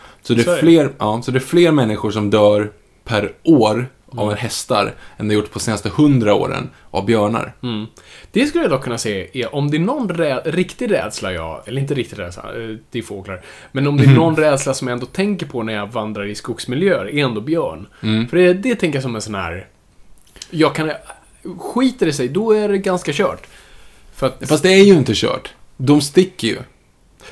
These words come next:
Speaker 2: De sticker ju, absolut. Alltså, det är ju det. Nittionio procent av fallen så, så gör de ingenting. Eh, jag vet en sekvens, eh, <laughs> då, eh, det var en vä-, en väns vän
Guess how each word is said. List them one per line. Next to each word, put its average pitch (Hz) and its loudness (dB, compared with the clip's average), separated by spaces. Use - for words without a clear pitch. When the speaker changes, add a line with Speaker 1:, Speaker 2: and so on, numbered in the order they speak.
Speaker 2:
De 170 0
sticker 226 0
ju, - -2
absolut. 214 2
Alltså, 160 2
det 160 -4
är - 4
ju 175 2
det. 120 -4
Nittionio 185 2
procent 175 -4
av 180 -8
fallen 170 0
så, 131 -6
så 135 -10
gör 151 0
de 120 -2
ingenting. 98 -12
Eh, 135 4
jag 131 4
vet 147 -2
en 190 2
sekvens, 113 -6
eh, 113 -6
<laughs> - -20
då, 107 -2
eh, 113 -8
det 101 -12
var 101 -10
en 98 -12
vä-, 110 -6
en 110 -16
väns 107 -8
vän 117 -2